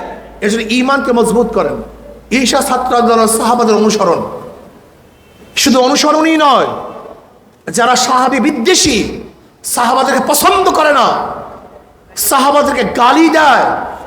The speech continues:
সাহাবাদেরকে মিয়ারে হক মানে না, সাহাবাদের নাম বলার সময় কটূক্তি করে, আমরা তাদেরকে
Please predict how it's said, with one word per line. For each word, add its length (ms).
সাহাবাদেরকে 520
মিয়ারে 380
হক 400
মানে 520
না, 420
সাহাবাদের 640
নাম 420
বলার 240
সময় 300
কটূক্তি 560
করে, 520
আমরা 160
তাদেরকে 500